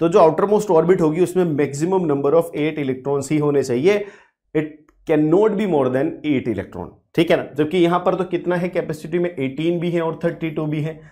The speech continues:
तो हमने सिर्फ क्या बोला, यहां तक एट होगा तो इसमें भी एट होगा, फिर उसके बाद आगे वाली शेल में आ जाएगा, ये बोला गया।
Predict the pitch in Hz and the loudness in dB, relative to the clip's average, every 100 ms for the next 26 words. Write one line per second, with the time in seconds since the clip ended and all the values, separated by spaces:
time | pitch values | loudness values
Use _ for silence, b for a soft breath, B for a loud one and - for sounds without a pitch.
0 | _ 147 151 156 160 170 170 - 165 170 | _ 0 0 2 -2 -2 -4 -2 0 2
1 | 160 190 202 131 139 175 175 185 175 180 | 2 2 0 -2 0 0 -2 -2 -2 0
2 | 185 202 208 233 - 220 220 214 180 190 | 4 4 2 -2 -2 0 0 2 2 2
3 | 165 208 208 175 160 - 147 135 127 127 | 0 0 -2 -2 -2 -2 -2 0 0 0
4 | 123 113 113 110 110 113 98 101 123 160 | -2 -2 -6 -8 -6 -8 -8 -6 -4 -6
5 | B B - 123 123 95 87 85 - | B B -4 -2 0 -2 -6 -10 -16